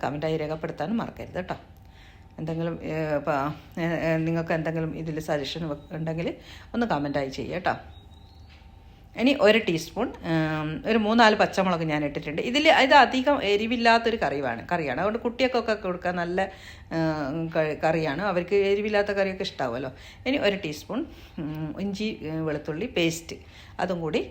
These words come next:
ഞാൻ ഇട്ടിട്ടുണ്ട്. ഇത്, ഉം, കട്ട് ചെയ്തിട്ട് ചെറുതായി കട്ട് ചെയ്തിട്ട് ഇട്ടാലും മതി. പക്ഷേ ചെറുതാക്കി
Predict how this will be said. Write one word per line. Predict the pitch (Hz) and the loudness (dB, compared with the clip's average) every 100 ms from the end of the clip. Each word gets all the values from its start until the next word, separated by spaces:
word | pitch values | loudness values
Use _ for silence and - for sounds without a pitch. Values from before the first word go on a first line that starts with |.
| - - | -10 -6
ഞാൻ | 127 127 | -6 -4
ഇട്ടിട്ടുണ്ട്. | 139 147 104 165 311 - | -6 -8 -6 -4 -4 -4
ഇത്, | 180 233 | -2 -2
ഉം, | - 202 190 175 175 175 170 - | -2 -4 -2 -2 -2 -4 -4 -2
കട്ട് | 185 196 | 0 0
ചെയ്തിട്ട് | 180 175 | -2 -2
ചെറുതായി | 190 190 180 180 180 180 | -2 0 4 4 4 0
കട്ട് | 165 | -2
ചെയ്തിട്ട് | 175 170 170 | -2 -4 -4
ഇട്ടാലും | 170 165 156 214 | -4 -2 0 0
മതി. | 180 - - - - - 196 | -2 -4 -10 -18 -20 -4 0
പക്ഷേ | 226 | 2
ചെറുതാക്കി | 226 214 226 226 247 233 | 4 4 4 6 6 6